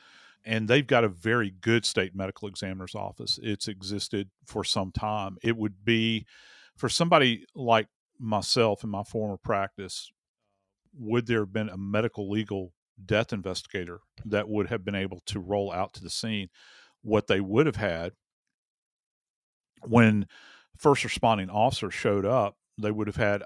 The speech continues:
obvious access to their, their department's C I D, which is Criminal Investigation Division.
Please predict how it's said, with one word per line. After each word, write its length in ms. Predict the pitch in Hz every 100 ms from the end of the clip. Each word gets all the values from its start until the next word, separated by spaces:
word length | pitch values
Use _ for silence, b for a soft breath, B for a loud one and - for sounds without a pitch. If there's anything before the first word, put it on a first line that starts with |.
| -
obvious 480 | 107 113 104 95 - _
access 540 | 107 113 - 113 90 -
to 440 | - 113 98 95 - _ _ _ _ _ _ _ _ _ _ _ _ _ - -
their, 240 | 113 113
their 220 | 113 113 120
department's 720 | 107 - 113 113 101 - - b b b -
C 240 | - 120
I 100 | 98
D, 240 | 95 107
which 220 | 95 98 101
is 120 | -
Criminal 340 | - 117 104
Investigation 760 | 95 95 92 - 104 101 - 90
Division. 480 | 90 95 90 90